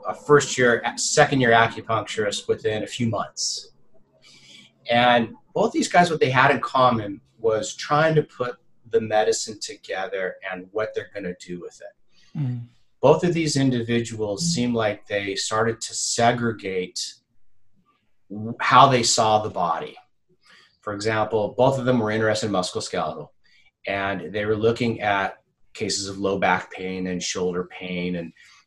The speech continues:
Speaker 1: and such. And they, they weren't really thinking about what other points they can use to be able to help this person that has the shoulder pain or the low back pain. What other, um,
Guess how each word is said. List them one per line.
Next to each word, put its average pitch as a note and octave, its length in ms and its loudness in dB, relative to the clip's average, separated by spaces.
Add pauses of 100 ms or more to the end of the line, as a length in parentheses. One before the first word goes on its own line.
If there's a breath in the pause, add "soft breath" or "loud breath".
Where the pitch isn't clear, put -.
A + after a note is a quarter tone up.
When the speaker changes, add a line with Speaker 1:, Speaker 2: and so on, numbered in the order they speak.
(160)
Speaker 1:
and F#2 200 -6
such. F2 480 -2
And F2 180 -8 (480)
they, G#2+ 220 -6 (100)
they G#2+ 140 -2
weren't D3 280 4
really C#3 260 2
thinking B2 460 -2
about G#2 440 2 (920)
what C3 340 6
other C#3+ 260 6
points C#3 500 0
they A#2+ 180 -2
can A2+ 280 -6
use A#2+ 460 0
to G#2+ 80 -8
be G2+ 200 -4
able G#2+ 220 2
to B2+ 60 -2
help A#2+ 360 2
this - 260 0
person A#2 480 -2
that F#2 120 0
has G2+ 380 -2
the F#2 80 -12
shoulder G#2+ 440 0
pain E2+ 300 -8
or F2 80 -6
the E2+ 100 -6
low F2+ 260 -2
back F2+ 360 -2
pain. D2+ 220 -12 (960 soft breath)
What B2 180 4
other, A#2+ 520 6
um, F#2 400 -4